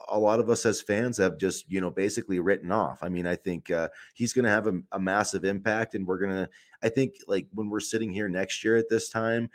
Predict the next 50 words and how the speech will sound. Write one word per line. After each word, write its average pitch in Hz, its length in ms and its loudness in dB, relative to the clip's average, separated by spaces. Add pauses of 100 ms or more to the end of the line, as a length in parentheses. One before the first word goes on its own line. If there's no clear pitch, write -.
(260)
we're 101 100 -2
gonna 104 160 -2
be 101 100 0
like, 95 220 2
"Oh, 104 200 2
that's 101 220 2
why 101 160 2
Nebraska's 90 540 -2
paying 85 340 -4
Matt 87 240 -2
Rhule 85 360 -2 (220)
nine 90 260 0
million 90 260 -4
dollars." 78 440 -6
I 85 40 -12
mean, 80 100 -10
he's 95 140 -4
a 95 60 0
great 98 260 2
recruiter, 98 480 0
but 85 260 -2 (280)
he's 98 200 -8
a 104 60 -2
great 98 280 2
coach 120 320 0
too. 135 200 0
And 110 100 0
that, 117 180 0 (300)
and 107 120 -4
that 117 120 4
also, 117 540 4
um, 92 200 -4
I 87 80 -6
mentioned 107 360 -4
this 101 100 -6
before, 117 300 -2
but 98 140 -4
that 98 160 2
goes 104 300 -2
to, 98 160 -4
you 92 140 -6
know, 98 80 -4
developing 98 480 -2
his 101 160 -6
assistant 110 480 -2
coaches. 78 320 -6
I 90 100 2
think 117 200 -6
he's 98 180 -6
a, 98 160 2